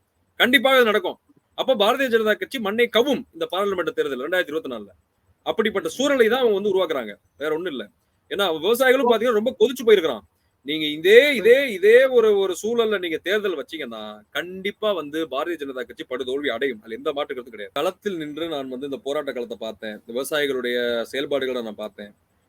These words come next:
இதை இப்படியே விட்டீங்கன்னா இது புரட்சியை நோக்கி நகரும், மக்கள் புரட்சி வெடிக்கும், விவசாய புரட்சி வெடிக்கும். மக்கள் வந்து பாத்தீங்கன்னா இது வந்து களத்தில் நின்னு நான் பார்த்தாலும் என்னோட அனுபவத்தை வச்சு நான் சொல்றேன்.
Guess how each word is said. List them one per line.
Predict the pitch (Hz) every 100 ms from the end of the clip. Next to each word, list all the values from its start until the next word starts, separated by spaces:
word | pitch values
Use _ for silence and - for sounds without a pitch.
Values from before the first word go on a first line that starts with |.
| _
இதை | 135 147
இப்படியே | 135 185 220
விட்டீங்கன்னா | 170 180 160 139 170
இது | 156 127
புரட்சியை | 165 185 - 208
நோக்கி | 160 135 180
நகரும், | 143 107 113 117 98
மக்கள் | 107 - 180 180
புரட்சி | 131 120 156
வெடிக்கும், | 123 113 120 110
விவசாய | 117 156 185 175
புரட்சி | - 127 -
வெடிக்கும். | 139 117 - 117 104 -
மக்கள் | 120 123 190
வந்து | 170 139 160
பாத்தீங்கன்னா | 139 127 117 120
இது | 151 135
வந்து | 131 165
களத்தில் | 139 180 196
நின்னு | 175 180
நான் | 170
பார்த்தாலும் | 139 156 165 175
என்னோட | 151
அனுபவத்தை | 131 160 160 139
வச்சு | 120
நான் | 131 -
சொல்றேன். | 120 131 180